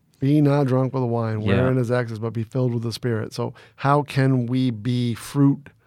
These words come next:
Speaker 1: How can we be the fruit that has been bared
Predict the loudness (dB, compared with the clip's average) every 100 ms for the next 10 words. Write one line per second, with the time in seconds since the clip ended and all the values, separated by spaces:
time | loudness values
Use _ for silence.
0 | _ _ _ _ _ _ _ _ _ 0
1 | 2 4 4 4 4 4 2 2 2 2
2 | 2 2 2 2 2 2 2 0 -2 2
3 | 4 4 2 -2 -6